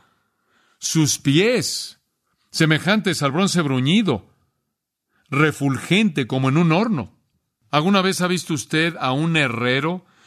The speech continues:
con una pieza de metal o una pieza de hierro que la saca del fuego y es blanco de lo caliente que está? Así estaban los pies de él. Dice usted, "¿Qué es eso?". Son los pies de juicio.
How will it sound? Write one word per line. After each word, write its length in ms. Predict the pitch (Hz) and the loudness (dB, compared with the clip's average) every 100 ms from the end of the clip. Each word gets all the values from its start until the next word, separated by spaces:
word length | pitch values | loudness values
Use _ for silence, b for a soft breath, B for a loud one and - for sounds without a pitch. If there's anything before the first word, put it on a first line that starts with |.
| b | b
con 200 | 139 151 | -2 0
una 220 | 170 160 | 2 0
pieza 340 | 160 160 - | 0 -2 -2
de 100 | 147 | -4
metal 580 | 131 123 - 131 131 151 | -2 -4 -2 0 2 2
o 40 | 151 | -2
una 220 | 151 135 | -4 -4
pieza 300 | 151 147 147 | -4 -4 -4
de 140 | 127 | -4
hierro 400 | 113 131 143 143 | -2 -2 0 -4
que 180 | - 127 | -2 -2
la 160 | 120 113 | 0 0
saca 380 | - 147 - | 0 -2 -2
del 160 | 131 113 | -6 -6
fuego 420 | - 139 139 135 B B B B B | -6 -6 -4 -6 B B B B B
y 200 | 127 131 | -2 0
es 220 | 151 123 | 0 -2
blanco 560 | 113 135 143 151 151 151 | -2 0 0 -2 -4 -4
de 100 | 135 | -2
lo 120 | 117 | -4
caliente 380 | 120 120 139 127 | -2 -4 -2 -4
que 60 | |
está? 500 | 117 - 127 156 _ _ _ _ _ - | -4 -2 -4 -4 _ _ _ _ _ -6
Así 240 | 139 165 | -2 0
estaban 320 | 160 165 151 | 0 0 0
los 160 | 135 - | -2 -2
pies 220 | 147 147 | -2 0
de 140 | 139 | 0
él. 180 | 165 185 - _ _ - | -2 -6 -16 _ _ -6
Dice 200 | 143 139 | -4 -2
usted, 220 | - 151 | -2 0
"¿Qué 100 | 175 | 0
es 100 | 139 | -2
eso?". 320 | 170 135 104 _ _ _ | -4 -6 -10 _ _ _
Son 200 | - 139 | -6 -4
los 120 | 127 | -4
pies 180 | 131 123 | -4 -4
de 80 | 113 | -2
juicio. 440 | 107 117 - 90 | -2 -4 -4 -10